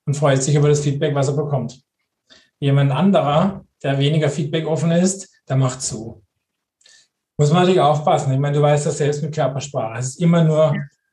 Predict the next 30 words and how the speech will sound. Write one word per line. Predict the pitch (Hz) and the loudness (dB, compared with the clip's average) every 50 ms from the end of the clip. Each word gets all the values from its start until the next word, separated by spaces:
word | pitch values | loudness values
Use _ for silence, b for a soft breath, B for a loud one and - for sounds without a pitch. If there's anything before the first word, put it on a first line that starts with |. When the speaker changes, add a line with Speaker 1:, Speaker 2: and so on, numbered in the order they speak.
| _ _ | _ _
Speaker 1:
ein | - 143 151 156 143 - - - | -2 0 0 0 0 -6 -8 -10
Zeichen. | - - 120 - 110 113 - - - 131 120 - - - - - - | -6 -4 -2 -2 -2 -6 -6 -8 -8 -8 -8 -10 -12 -18 -18 -12 -10
Okay? | 131 135 - 160 170 180 190 | -10 -6 -4 -2 0 2 2
Man | 185 160 156 147 | 2 2 2 2
darf | 160 165 160 | 2 2 2
sich | 160 175 175 | 0 0 0
nicht | 185 185 - | 0 0 0
darauf | 185 190 - - | -2 -2 -2 0
festlegen, | 196 185 - - 170 156 147 135 127 127 | -2 -2 -2 -2 -2 -2 -2 0 0 0
aber | 127 151 | 0 0
es | 156 147 - | 0 -2 -2
ist | 131 123 | -4 -4
ein | 131 | -4
Zeichen, | 131 - 143 139 160 190 185 208 214 202 202 - B B B B B B B | -2 0 0 2 2 2 2 2 2 2 2 0 B B B B B B B
es | 147 139 | -2 0
ist | 147 | 2
ein | 151 139 | 2 2
Feedback, | - - 190 185 190 - 185 175 165 147 | 2 0 -2 -2 -2 0 2 2 2 2
mit | 139 135 | 2 2
dem | 139 139 | 2 2
ich | 135 147 | 2 2
arbeiten | 143 147 151 175 170 165 156 165 170 - | 2 2 2 2 2 2 2 0 -2 0
kann. | 165 156 147 151 147 147 B B B B B B B _ _ _ _ | 0 2 2 2 2 0 B B B B B B B _ _ _ _
Und, | - - 147 143 135 135 - | -4 0 2 2 2 2 4
äh, | 143 135 135 131 | 4 4 4 4
so | - - 135 131 | 2 2 0 2
nehme | 131 127 123 | 2 2 0
ich's | - - 107 | -2 -4 -4
mit. | 98 98 98 - - - | -6 -6 -6 -8 -10 -8
Ja. | 135 110 110 - - | -6 -6 -6 -8 -10